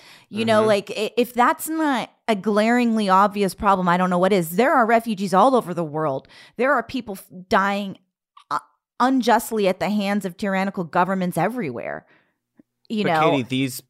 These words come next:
Speaker 2: these,
Speaker 1: But these
Speaker 2: these
Speaker 1: ones are
Speaker 2: have
Speaker 1: clean.
Speaker 2: Netflix accounts, you see.
Speaker 1: Yeah,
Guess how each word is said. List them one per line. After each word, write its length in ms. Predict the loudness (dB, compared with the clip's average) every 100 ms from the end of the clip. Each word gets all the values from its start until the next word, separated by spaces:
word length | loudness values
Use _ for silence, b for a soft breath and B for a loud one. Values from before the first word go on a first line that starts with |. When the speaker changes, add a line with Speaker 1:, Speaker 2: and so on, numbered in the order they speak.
| -20
Speaker 2:
these, 580 | -6 -4 -2 -4 -6 -12
Speaker 1:
But 120 | -4
these 520 | 0 2 2 2 0
Speaker 2:
these 40 | -2
Speaker 1:
ones 320 | -2 -2 -2
are 80 | -2
Speaker 2:
have 220 | -2 -2
Speaker 1:
clean. 200 | -4 -2
Speaker 2:
Netflix 440 | -2 -2 -2 -4 -6
accounts, 500 | -10 -12 -12 -12 -8
you 60 |
see. 60 | -2
Speaker 1:
Yeah, 640 | 2 2 2 0 -4 -8